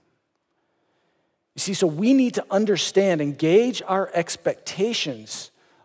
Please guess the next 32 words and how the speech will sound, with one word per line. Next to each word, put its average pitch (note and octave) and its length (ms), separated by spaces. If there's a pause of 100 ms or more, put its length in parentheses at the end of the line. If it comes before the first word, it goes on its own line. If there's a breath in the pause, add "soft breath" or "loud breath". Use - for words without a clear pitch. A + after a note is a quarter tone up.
(140)
on D#3+ 340
what E3+ 360
we G#3 180
hope F3 580
will E3+ 180
come C#3+ 560 (220 soft breath)
with E3 220
this F3 280
election, D#3+ 520 (180 loud breath)
and E3 100
the E3 60
election D#3+ 340
after - 140
that, D#3+ 240
and F3 80
the D#3+ 60
election D#3 320
after C#3+ 180
that, D#3 260
and E3 80
the D#3 60
election C#3+ 300
after C3+ 160
that. F3+ 100
And D3+ 80
you D#3+ 60
say, F3+ 160
"Cody, A#3 200
what G3+ 200
if D4+ 160
we A#3+ 100
get G3+ 260